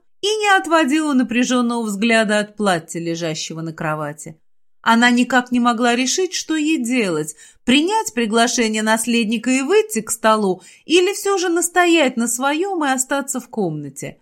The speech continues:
Почему-то из головы не шел разговор с младшей сестрой Райнера.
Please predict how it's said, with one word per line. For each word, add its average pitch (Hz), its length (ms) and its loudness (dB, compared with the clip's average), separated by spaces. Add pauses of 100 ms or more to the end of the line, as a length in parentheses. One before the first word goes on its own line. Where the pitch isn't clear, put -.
(480)
Почему-то 240 480 2
из 220 140 2
головы 233 480 2
не 226 140 0
шел 330 280 2
разговор 320 520 0
с - 80 -10
младшей 311 440 0
сестрой 254 540 -4
Райнера. 156 640 -4